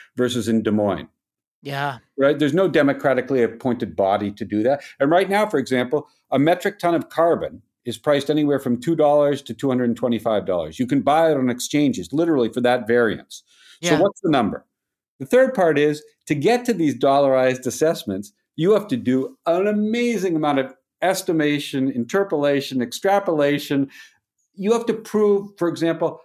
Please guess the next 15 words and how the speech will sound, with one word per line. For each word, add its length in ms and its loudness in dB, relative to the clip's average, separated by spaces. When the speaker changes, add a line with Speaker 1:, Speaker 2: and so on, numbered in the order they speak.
Speaker 1:
how 260 -2
much 420 -2
is 160 -2
the 160 0
obesity 880 -4
that's 200 -2
caused 520 0
by 260 2
drinking 760 -2
carbonated 580 -2
soft 400 -2
drinks 520 -4
costing 720 -2
the 100 -2
world? 400 -2